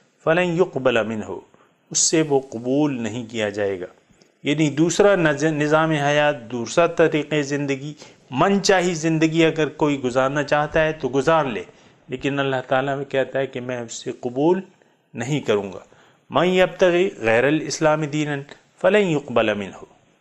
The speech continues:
उसे मैं कबूल नहीं करूँगा। "व हुवा फिल आखिरति मिनल खासिरीन",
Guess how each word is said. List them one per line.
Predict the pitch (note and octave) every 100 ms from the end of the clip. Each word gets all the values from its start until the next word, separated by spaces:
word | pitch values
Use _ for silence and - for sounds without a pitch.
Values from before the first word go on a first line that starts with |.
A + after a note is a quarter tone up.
| _ _ _ -
उसे | F3+ G#3
मैं | G3 F#3+
कबूल | D#3+ D#3+ E3
नहीं | D#3 D#3 D#3+
करूँगा। | D#3+ D#3+ D3+ E3 - - -
"व | C#3
हुवा | E3 F3+
फिल | E3+ G3 G3+ -
आखिरति | G3 G3+ F#3 D#3 D3
मिनल | B2+ A#2+ G#2+
खासिरीन", | F#2 - - C#3 A2+ - A2+ A2+